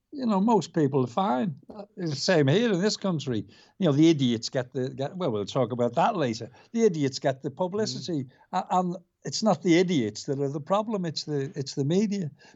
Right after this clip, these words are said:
Speaker 1: because all it does when you, when you see the, a load of drunk, drunken lads doing stupid things, it gives other people ideas. You know, other idiots' ideas. That, that puts ideas in their head. You know, that's how I see it. So the media,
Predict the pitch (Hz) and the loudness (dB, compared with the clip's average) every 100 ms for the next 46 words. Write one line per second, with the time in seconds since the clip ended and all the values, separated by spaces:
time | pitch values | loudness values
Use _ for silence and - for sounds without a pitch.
0 | - 147 185 190 220 196 131 - 190 131 | -2 2 4 6 6 4 2 2 2 2
1 | 104 - - _ _ - 196 170 165 190 | 0 -6 -18 _ _ -2 0 0 0 -2
2 | 190 156 135 160 147 127 131 139 151 143 | 0 -2 -2 -2 -2 -2 0 0 0 -2
3 | 123 117 135 151 107 - 107 147 143 127 | -2 -4 -2 -4 -4 -12 -8 -4 -4 -4
4 | 120 147 123 98 - _ _ _ - 139 | -2 0 -2 -4 -14 _ _ _ -4 -2
5 | 117 117 151 135 123 117 156 147 113 107 | -2 -2 -2 -2 -2 -6 -2 0 0 -4
6 | _ 190 - 226 160 170 247 233 160 123 | _ -8 0 0 2 2 2 0 0 0
7 | 117 117 147 160 269 254 117 - - _ | 0 0 0 0 -4 -2 -4 -8 -18 _
8 | _ _ _ _ - 233 151 208 220 190 | _ _ _ _ -6 0 2 4 4 2
9 | 160 143 123 147 120 113 110 101 92 95 | 4 2 2 0 0 0 -2 -2 -4 -8
10 | - - 165 - - 180 - 151 131 127 | -16 -12 -10 -10 -6 -4 0 2 2 0
11 | 110 120 127 117 202 156 - _ _ _ | -2 -4 -6 -2 -2 -4 -8 _ _ _
12 | 214 170 123 175 147 139 120 170 - 135 | -2 0 2 0 0 2 4 2 0 -2
13 | 101 98 - 147 160 185 214 143 110 107 | -2 -2 -4 -2 0 2 2 2 0 -4